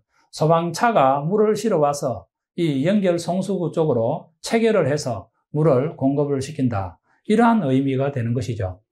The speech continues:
그래서, 에, 그렇죠? 그렇죠? 에, 송수구는 구경 육십오 미리의 것을 사용을 한다. 이것은 맞는 말입니다.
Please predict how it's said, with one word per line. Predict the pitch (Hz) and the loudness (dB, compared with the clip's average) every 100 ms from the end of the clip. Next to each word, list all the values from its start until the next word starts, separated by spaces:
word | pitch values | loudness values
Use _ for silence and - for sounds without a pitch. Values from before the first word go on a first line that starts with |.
| _ _ - _ | _ _ -20 _
그래서, | - 196 175 165 110 104 - _ _ _ | 2 4 4 4 2 -4 -14 _ _ _
에, | 127 120 117 113 | -4 -2 -4 -4
그렇죠? | 156 156 - 208 247 | -4 -2 0 -2 -2
그렇죠? | - 131 - 185 262 - _ _ - | -2 -2 0 -4 -4 -12 _ _ -4
에, | 131 | -2
송수구는 | 127 196 214 214 202 160 135 | 0 0 2 2 4 2 0
구경 | 147 170 156 135 | 0 2 2 2
육십오 | 196 202 208 165 185 | 0 0 0 2 2
미리의 | 202 202 180 156 156 | 0 -2 2 2 2
것을 | 156 147 175 | -4 -4 -6
사용을 | - 139 143 135 | -4 -6 -4 -4
한다. | 131 120 104 90 | -4 -4 -6 -8
이것은 | 165 175 160 151 156 | -4 -2 0 -2 -2
맞는 | 117 135 165 | -2 0 0
말입니다. | 127 104 92 92 | -2 -4 -8 -12